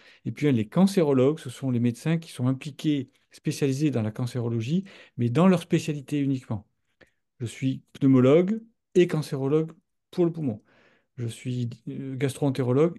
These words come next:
et je m'occupe que des cancers digestifs. Voilà. Il y a, euh, je suis chirurgien, je m'occupe, j'opère,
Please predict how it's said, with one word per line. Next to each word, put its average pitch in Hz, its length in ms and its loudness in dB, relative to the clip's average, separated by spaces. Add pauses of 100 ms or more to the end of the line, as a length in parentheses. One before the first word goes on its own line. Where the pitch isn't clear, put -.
et 147 60 -4
je 135 80 -8
m'occupe 135 320 -8
que - 120 2
des 170 140 4
cancers 131 480 -4 (160)
digestifs. 131 580 -6 (540)
Voilà. 117 320 -6
Il 117 240 -4
y 135 80 -8
a, 120 60 -4
euh, 110 80 -4
je - 80 -14
suis 151 100 -2
chirurgien, 135 760 2
je 135 120 -6
m'occupe, 127 400 -4
j'opère, 143 520 0